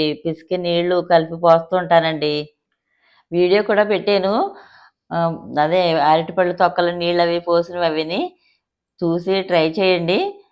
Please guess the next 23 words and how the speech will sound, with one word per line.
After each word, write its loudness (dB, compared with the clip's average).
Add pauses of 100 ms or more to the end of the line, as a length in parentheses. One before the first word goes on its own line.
(1080)
ఇదిగోండి 0
వర్షాలు 4
పడ్డాక 0 (100)
ఈ 2
మొక్కలన్నీ 0
కొంచెం -4 (580)
కట్ -4
చేసేయాలండి. 2 (400)
బాగా 4
పొడవుగా 2
అయిపోయినాయి, 0
మొగ్గలు 2
ఉంటున్నాయి, -2
మొగ్గలు -4
ఉంటున్నాయి -6
అనేసి -10
అలా 4
ఉంచేస్తున్నాను. -2 (640)
అలా 2
పొడవుగా 2
అయిపోయినాయి, 0
గుజ్జుగా -2
లేవండి. -2